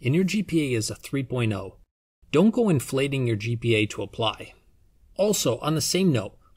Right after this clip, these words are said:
no rounding your G P A. However your G P A is shown, add it in that manner. For instance, if your G P A is three point eight,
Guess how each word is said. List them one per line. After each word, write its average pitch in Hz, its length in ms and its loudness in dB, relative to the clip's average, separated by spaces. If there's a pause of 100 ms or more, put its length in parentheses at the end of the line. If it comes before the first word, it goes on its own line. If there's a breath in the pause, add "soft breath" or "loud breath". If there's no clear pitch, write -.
no 196 220 2
rounding 139 580 0
your 113 120 2
G 127 140 -4
P 117 220 0
A. - 220 -4 (560)
However 170 480 2
your 160 200 2
G 135 180 -2
P 131 320 -2
A - 20 2
is 104 60 -2
shown, 113 440 -2 (380 soft breath)
add 180 220 -2
it - 100 -4
in 131 180 -2
that 120 240 0
manner. 117 420 -4 (400)
For - 180 -2
instance, 160 500 -2
if - 140 -12
your 202 100 0
G 226 160 -2
P 190 260 -2
A 127 40 -2
is - 140 -4
three 165 200 -2
point 139 300 -2
eight, 139 280 -2